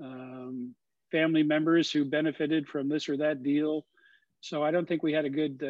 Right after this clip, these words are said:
shakeout of foreign affairs in the campaign. Hopefully, we'll hear more about, uh, President Biden's approach to international issues in the coming weeks as he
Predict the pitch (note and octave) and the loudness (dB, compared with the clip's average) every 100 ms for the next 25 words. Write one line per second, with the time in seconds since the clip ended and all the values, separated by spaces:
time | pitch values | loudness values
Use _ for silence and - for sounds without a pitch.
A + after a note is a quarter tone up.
0 | C3+ - D#3 D3+ C#3+ C3+ B2+ D#3 D3 C3+ | -4 -4 -4 -2 -4 -4 -6 -6 -4 -6
1 | - D3 C#3 A#2+ - D3 C#3 D3 C#3 C3 | -4 -2 -2 -6 -8 -8 -6 -8 -8 -8
2 | D3 C#3 C3+ - _ _ _ - E3+ - | -6 -6 -8 -10 _ _ _ 0 0 2
3 | D#3+ D3 D3 C#4 D#3+ C#3 C3 D3+ C#3 C#3+ | 2 2 0 -2 -6 -4 0 0 0 -4
4 | C#3 C3 C3+ B2+ - C3 B2+ B2+ _ _ | -4 -4 -4 -6 -8 -8 -8 -10 _ _
5 | _ _ - C#3 C#3+ B2+ C3+ C#3 C3+ B2+ | _ _ -4 -2 -2 -4 -2 -2 -4 -8
6 | - C3+ C3 - E3 C3+ C3 C#3+ - C3 | -6 -6 -6 -8 -8 -8 -6 -6 -6 -6
7 | B2+ C3 C3 B2+ - _ _ _ - C3+ | -6 -6 -6 -10 -16 _ _ _ -10 -8
8 | - C#3+ C3 C3 C#3 C3 C3+ B2 B2+ B2 | -4 -4 -4 -4 -4 -6 -8 -6 -6 -6